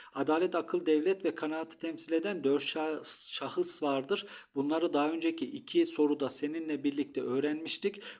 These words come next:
Bu sebeple aynı zamanda sembolik, alegorik bir eserdir.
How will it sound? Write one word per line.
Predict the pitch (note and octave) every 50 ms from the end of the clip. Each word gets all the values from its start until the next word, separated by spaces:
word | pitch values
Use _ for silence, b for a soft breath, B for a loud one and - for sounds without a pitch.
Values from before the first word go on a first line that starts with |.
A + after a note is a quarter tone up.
| B -
Bu | D#3
sebeple | - - F3+ F3 F3 D#3+ D3+ - - C3+ - - C3+
aynı | B2 A#2+ C3+ D#3 E3 E3
zamanda | D3+ E3 D3+ C#3 C3+ B2+ A#2+ A#2 A2+ A2+
sembolik, | A2+ - - C#3+ C#3+ D3 C#3+ D3 D3+ F3+ G#3 - - -
alegorik | C3+ C3+ C3+ C#3 D3 D3 D#3 D3+ D3+ F#3 F#3+ - -
bir | - D3+ C#3+ - -
eserdir. | C#3+ C3 - - - D3+ D3 C3+ A#2+ A#2 A2 G2+ -